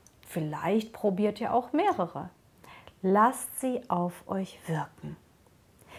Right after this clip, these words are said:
Genehmigt euch einen gewissen Zeitraum, um herauszufinden,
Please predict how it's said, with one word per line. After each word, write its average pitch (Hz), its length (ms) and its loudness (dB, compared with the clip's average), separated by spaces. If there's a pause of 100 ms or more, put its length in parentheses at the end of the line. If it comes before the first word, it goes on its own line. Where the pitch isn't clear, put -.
(280)
Genehmigt 240 640 8
euch 262 280 0
einen 254 180 4
gewissen 262 420 2
Zeitraum, 311 680 0 (160)
um 311 320 6
herauszufinden, 262 1400 0